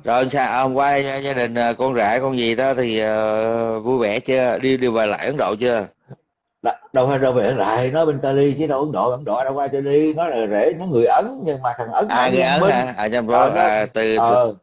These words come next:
Speaker 2: nó bên Cali,
Speaker 1: từ, từ
Speaker 2: vợ chồng nó ở bên Cali, thì, à, vợ nó về thăm tao trong cái dịp sinh nhật của tao, thì, à, thằng chồng nó đó, hai tuần sau nó mới về. Về xong bây giờ nó ở hết được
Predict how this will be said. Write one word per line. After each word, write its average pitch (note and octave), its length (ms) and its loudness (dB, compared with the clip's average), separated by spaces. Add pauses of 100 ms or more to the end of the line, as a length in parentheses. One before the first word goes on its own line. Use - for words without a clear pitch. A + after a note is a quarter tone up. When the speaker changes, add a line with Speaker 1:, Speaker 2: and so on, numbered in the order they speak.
(760)
Speaker 2:
nó E3 180 2
bên C#3+ 160 0
Cali, D3 480 4
Speaker 1:
từ, G#2 60 -2
từ G2 80 -12
Speaker 2:
vợ G#2 200 0
chồng C3 180 0
nó B2 80 2
ở C#3 40 4
bên C#3+ 120 0
Cali, C#3 440 4
thì, A#2 200 2
à, A2+ 200 4
vợ G#2 240 2
nó D#3 80 4
về A2+ 240 2
thăm C#3 240 -2
tao C#3 220 2
trong C#3+ 180 -4
cái C3+ 100 -8
dịp A2+ 120 -8
sinh C#3 160 -8
nhật A2+ 180 -4
của C3+ 120 -2
tao, C#3 420 2
thì, A2+ 180 -2
à, A2 300 2
thằng G#2+ 180 -6
chồng A2+ 220 -2
nó D3 80 -4
đó, D3+ 260 0 (300)
hai C#3+ 200 -2
tuần A#2+ 260 -4
sau C#3 200 2
nó C#3+ 100 -6
mới D#3 120 2
về. A#2+ 340 4 (580)
Về A2 260 2
xong B2+ 280 -2
bây B2+ 120 -2
giờ A#2 140 2
nó B2 80 -2
ở A2 160 2
hết E3 160 -2
được A2+ 120 2